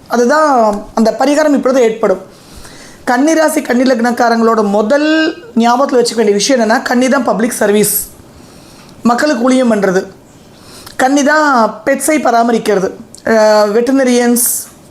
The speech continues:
லாயர்ஸ், டீச்சர்ஸ், யாரெல்லாம் அடுத்தவங்களோட வலியையோ, வேதனையோ, பிரச்சனையோ, சட்ட சிக்கலையோ, கடனையோ தீர்த்து வச்சு வருமானம் எடுப்பாங்களோ,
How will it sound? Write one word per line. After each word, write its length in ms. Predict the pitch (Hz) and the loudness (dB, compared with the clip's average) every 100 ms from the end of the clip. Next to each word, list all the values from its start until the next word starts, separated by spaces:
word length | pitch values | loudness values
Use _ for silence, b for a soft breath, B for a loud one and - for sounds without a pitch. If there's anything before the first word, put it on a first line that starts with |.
| - | -4
லாயர்ஸ், 920 | 214 214 233 247 247 254 254 - - - B B B | 0 2 4 2 2 2 0 -4 -8 -16 B B B
டீச்சர்ஸ், 840 | 277 269 - 247 240 254 254 - - B B B | 0 0 0 2 2 0 -2 -8 -10 B B B
யாரெல்லாம் 560 | 254 294 302 311 339 359 | 0 2 0 0 0 0
அடுத்தவங்களோட 460 | 349 233 294 294 254 | -2 -2 0 0 2
வலியையோ, 440 | 233 254 262 294 | 2 2 2 2
வேதனையோ, 400 | 269 247 240 254 | 2 2 2 0
பிரச்சனையோ, 440 | 254 233 247 247 277 | 0 -2 -2 0 0
சட்ட 240 | 269 233 | 0 -2
சிக்கலையோ, 540 | 240 240 247 254 294 - - - | -2 0 2 2 0 -4 -12 -6
கடனையோ 360 | 262 254 269 285 | -2 0 0 0
தீர்த்து 260 | 285 254 262 | 0 0 0
வச்சு 180 | 262 | 0
வருமானம் 400 | 247 220 254 247 | 0 2 2 2
எடுப்பாங்களோ, 520 | 214 208 208 202 233 | 0 0 0 2 0